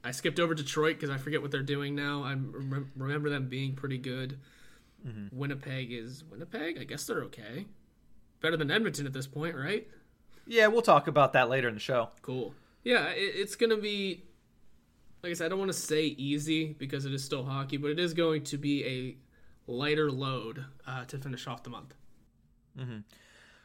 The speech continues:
Speaker 2: So let's talk really quickly before we head to break about Jake Guentzel. He was technically voted as the last man in. Actually, technically, <laughs> he finished second in,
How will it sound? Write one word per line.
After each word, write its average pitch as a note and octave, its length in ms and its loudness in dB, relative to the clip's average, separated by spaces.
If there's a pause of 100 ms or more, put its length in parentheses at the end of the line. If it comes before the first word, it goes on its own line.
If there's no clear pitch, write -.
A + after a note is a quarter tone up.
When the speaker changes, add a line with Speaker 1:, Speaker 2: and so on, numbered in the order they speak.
(120)
Speaker 2:
So - 180 6
let's C4 160 10
talk A3+ 280 6
really G3 320 6
quickly F3 300 4
before D3+ 260 0
we D3+ 120 2
head C#3+ 140 2
to B2 60 -6
break C3 260 2
about B2+ 240 2
Jake B2 220 -2
Guentzel. A2 460 -4
He F3+ 180 -2
was F3+ 240 4
technically A3+ 500 6
voted G3 460 12
as E3 140 4
the D#3 100 0
last D#3 340 8
man D3 220 6
in. C#3+ 300 4 (320)
Actually, D3+ 320 6
technically, C#3+ 460 2
<laughs> - 20 2
he F3+ 120 4
finished E3+ 300 2
second D3+ 340 2
in, B2+ 120 -8